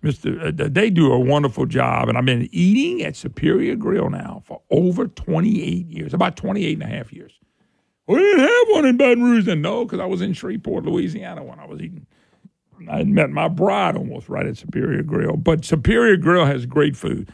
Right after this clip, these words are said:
They do a sensational job. If you got a big group, they'll take you. If you got, if you want something catered, they can do that too. It doesn't matter what the event is. You need to get in touch with my friends at Superior Grill. They're located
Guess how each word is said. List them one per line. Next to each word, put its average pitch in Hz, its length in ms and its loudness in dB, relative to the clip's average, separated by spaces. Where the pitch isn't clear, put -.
They 165 100 2
do 165 180 4
a - 60 -2
sensational 185 880 0
job. - 420 -8
If - 60 -8
you 180 60 4
got 185 180 4
a 190 40 0
big 165 300 0
group, 185 320 2
they'll 165 160 0
take 151 320 -2
you. - 80 -20
If 147 140 -6
you 156 80 -4
got, 185 260 2
if 143 140 0
you 160 80 2
want 185 240 -2
something 160 340 -4
catered, 185 460 0
they 175 100 -2
can 156 200 0
do 160 160 4
that 151 260 0
too. 165 240 -6
It 170 80 2
doesn't 185 180 4
matter 185 240 4
what 180 160 2
the 190 140 0
event 175 280 -2
is. - 320 -8
You 135 100 0
need 165 200 4
to 185 80 0
get 175 180 2
in 151 40 -4
touch 175 260 0
with - 60 -4
my 156 100 0
friends 175 280 -2
at 156 80 0
Superior - 540 -2
Grill. 190 360 -2
They're 156 100 4
located 165 300 4